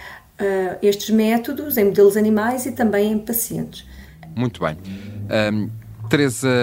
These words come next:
Speaker 2: Matias Correia, eu quero-lhe desejar felicidades para a continuação do seu trabalho. Eh, espero que dentro de alguns anos, eh,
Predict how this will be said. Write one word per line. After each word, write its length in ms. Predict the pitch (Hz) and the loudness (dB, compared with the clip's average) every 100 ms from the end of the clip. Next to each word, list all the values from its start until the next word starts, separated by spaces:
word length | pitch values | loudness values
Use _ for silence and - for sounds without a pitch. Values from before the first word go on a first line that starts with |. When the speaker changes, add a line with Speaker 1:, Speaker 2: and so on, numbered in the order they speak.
| 117 117 110 | 2 0 0
Speaker 2:
Matias 360 | 113 101 107 101 | -2 0 -2 -2
Correia, 440 | - 90 80 78 | -2 -2 -2 -4
eu 120 | 101 | -2
quero-lhe 480 | 95 117 95 95 92 | 0 -2 -2 -4 -4
desejar 460 | 78 87 87 101 90 85 | -6 -4 -2 0 -2 -4
felicidades 600 | - 92 87 80 78 - | -4 -4 -2 -2 -2 -2
para 160 | - 85 | -4 -4
a 20 | |
continuação 560 | - 80 80 82 92 80 | -4 -6 -6 -4 -2 -4
do 100 | 80 | -4
seu 200 | - 80 | -6 -6
trabalho. 560 | 78 71 69 67 90 - - | -6 -6 -6 -6 -10 -12 -18
Eh, 140 | - 87 | -12 -6
espero 320 | - 107 98 | -2 0 -2
que 80 | - | -2
dentro 260 | 101 87 | -4 -4
de 80 | 82 | -2
alguns 320 | 90 90 80 | -2 -2 -4
anos, 520 | 90 85 80 73 - 69 | -2 -2 -6 -8 -12 -10
eh, 260 | 78 73 | -12 -12